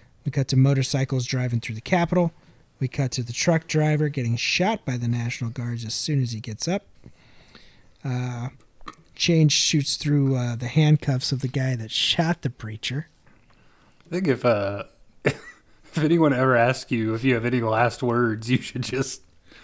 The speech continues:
Speaker 2: s-, <laughs> go through the last page of your notes here. <laughs>
Speaker 1: You guys didn't need this much detail?
Speaker 2: Thorough.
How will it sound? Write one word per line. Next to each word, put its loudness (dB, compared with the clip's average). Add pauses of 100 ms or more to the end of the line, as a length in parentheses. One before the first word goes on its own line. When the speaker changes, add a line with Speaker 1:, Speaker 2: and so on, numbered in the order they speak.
(580)
Speaker 2:
s-, -14 (720)
<laughs> 2
go 0
through 2
the -2 (800)
last -2
page 4
of 2
your 0
notes 2
here. 0
<laughs> -2 (2500)
Speaker 1:
You -2
guys 2
didn't 2
need 6
this 2
much 4
detail? 4
Speaker 2:
Thorough. 2